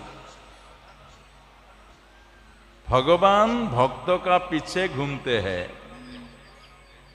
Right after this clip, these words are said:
ভগৱানে ভকতৰ পাছত ঘূৰে। কেলে? গোপীয় হাত চাপৰি বজাই ভগৱানক নচুৱাইছে। চবৰী মাতা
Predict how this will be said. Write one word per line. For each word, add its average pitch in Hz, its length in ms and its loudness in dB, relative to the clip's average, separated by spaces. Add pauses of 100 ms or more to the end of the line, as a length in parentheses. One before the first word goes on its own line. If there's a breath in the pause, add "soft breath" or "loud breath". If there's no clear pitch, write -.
(220)
ভগৱানে 175 880 0
ভকতৰ 156 640 -4 (120)
পাছত 175 400 -4 (180)
ঘূৰে। 98 260 -6 (880)
কেলে? 147 500 -2 (280)
গোপীয় 175 440 0 (640)
হাত 135 220 4
চাপৰি 196 500 0
বজাই 180 460 2
ভগৱানক 151 520 -2
নচুৱাইছে। 143 800 -4 (1600)
চবৰী 202 520 4
মাতা 214 720 6